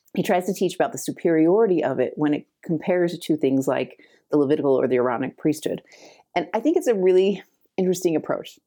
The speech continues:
First off, I really love that this priesthood is kind of nicknamed for Melchizedek. We know that its real name is named after Jesus Christ himself, but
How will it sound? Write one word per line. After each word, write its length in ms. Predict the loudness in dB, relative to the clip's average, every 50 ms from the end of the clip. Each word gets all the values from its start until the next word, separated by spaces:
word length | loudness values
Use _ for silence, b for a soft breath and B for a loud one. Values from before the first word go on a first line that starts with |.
| _ _
First 240 | 0 0 0 0 0
off, 160 | -2 -4 -6 -8
I 60 | -8
really 280 | -4 0 2 2 4 4
love 300 | 4 4 4 2 2 2
that 140 | 0 0 0
this 160 | -2 -4 -4
priesthood 500 | -4 -2 -2 -2 -2 -2 -2 -2 -2 0
is 540 | 2 2 2 2 2 0 -4 -8 -14 -16 -16 -18 _ _ _ _ _ _ _ _ _ _ _ -4
kind 120 | -2 0 2
of 60 | 4
nicknamed 640 | 4 2 2 0 -2 0 0 2 2 2 0 -2 -4
for 360 | -4 -2 0 0 0 -2 -2 -2
Melchizedek. 580 | -4 -4 -2 -4 -6 -6 -6 -8 -12 -6 -2 0
We 100 | 2 2
know 140 | 2 2
that 140 | 2 2 2
its 340 | 0 0 -2 -6 -14 -16 -18 _ _ -10 -8
real 540 | -8 -6 -4 0 0 2 4 4 2 2
name 320 | 2 0 0 0 0 0 0
is 100 | 0 0
named 200 | 0 2 2 0
after 260 | -2 -4 -4 -6 -4
Jesus 340 | -2 -2 -2 -2 -4 -8 -10
Christ 340 | -6 -4 -4 -4 -4 -6 -8
himself, 420 | -8 -6 -4 -4 -6 -6 -8 -6 -6
but 160 | -6 -6